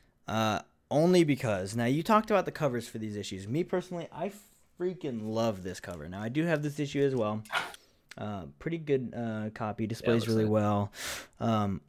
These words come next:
Speaker 1: I love the colors on this cover. I love the pose that Spider-Man's in. I love the, like, I think those are supposed to be, like, planets or, yeah, I guess there's the sun and planets orbiting around. It's a very, very cool cover. I really, really like it. Um, so I was excited to read it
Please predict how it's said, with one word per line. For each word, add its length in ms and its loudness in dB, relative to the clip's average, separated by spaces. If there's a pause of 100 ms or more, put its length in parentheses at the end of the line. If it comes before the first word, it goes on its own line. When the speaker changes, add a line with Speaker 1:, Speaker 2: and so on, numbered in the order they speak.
Speaker 1:
I 80 2
love 480 12
the 60 6
colors 520 8
on 140 8
this 260 4
cover. 300 8
I 60 8
love 280 6
the 80 2
pose 300 6
that 100 0
Spider-Man's 640 2
in. 560 2
I 80 -6
love 300 0
the, 160 4
like, 320 -2 (520)
I 80 -10
think 180 -6
those 140 -2
are 80 -2
supposed 220 -2
to 60 0
be, 20 2
like, 160 -2
planets 540 2
or, 240 2 (100)
yeah, 240 4
I 60 0
guess 160 -4
there's 180 -4
the 80 -4
sun 300 -2
and 140 -2
planets 400 -2
orbiting 340 0
around. 340 2 (400)
It's 120 2
a 60 8
very, 260 12
very 200 10
cool 200 2
cover. 360 0 (180)
I 60 -2
really, 260 4
really 180 6
like 220 0
it. 180 -8 (680)
Um, 500 -10
so 140 -6
I 80 2
was 220 4
excited 420 4
to 80 0
read 200 4
it 200 2